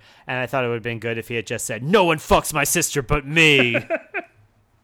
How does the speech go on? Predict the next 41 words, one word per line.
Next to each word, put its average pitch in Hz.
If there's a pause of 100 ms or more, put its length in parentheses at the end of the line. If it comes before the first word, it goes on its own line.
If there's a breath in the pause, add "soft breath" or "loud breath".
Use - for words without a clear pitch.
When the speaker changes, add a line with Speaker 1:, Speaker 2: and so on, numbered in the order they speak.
(2000 loud breath)
Speaker 2:
Uh, 180
yeah, 175
I 160
mean, 175
if, - (1400 loud breath)
if 160
this 214
had 247
maybe 214
been, 165
like, 156 (480)
a 143
few 160
months 170
earlier, 170
like, 139
a 135
year 139
earlier, 165
when 151
they 139
were 139
still 147
kind 147
of 139
figuring 143
out 131
what 123
the 131
Attitude 131
Era 127
was, 131
that 135
might 131
have 127
been 120
something 117
that 110
would 110
have 101
happened. 104